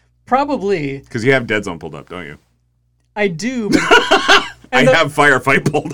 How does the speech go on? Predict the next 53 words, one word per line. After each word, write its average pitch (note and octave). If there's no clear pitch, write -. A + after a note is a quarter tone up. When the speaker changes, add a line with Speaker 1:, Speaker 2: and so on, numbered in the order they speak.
Speaker 2:
up. -
Speaker 1:
and B3
the A#3+
funny C4+
thing B3+
is, A#3+
I G3
have F#3+
the F#3+
F F#3
A E3+
Q C#4+
pulled D#3+
up. C#3
Speaker 2:
Oh. E3
Speaker 1:
'Cause A#3+
I A#3+
was A#3
just B3
gonna G#3+
touch G#3+
on F#3+
Speaker 2:
So F3
Speaker 1:
that F#3+
Speaker 2:
let's G3
Speaker 1:
real G#3
Speaker 2:
go F#3+
over, F3
Speaker 1:
quick. C#3+
Speaker 2:
yeah, C3+
let's A2+
go D#3+
over C#3+
the B2+
F A2+
A G#2
Q G#2
Speaker 1:
So A#3+
Speaker 2:
first. G#3+
Speaker 1:
the, B3
so -
the B3+
F C#4+
A C#4
Q, A3+
if G#3
you, G3+
if F#3+
you F#3+
haven't, G3+
uh, E3
it's, D3+
it's -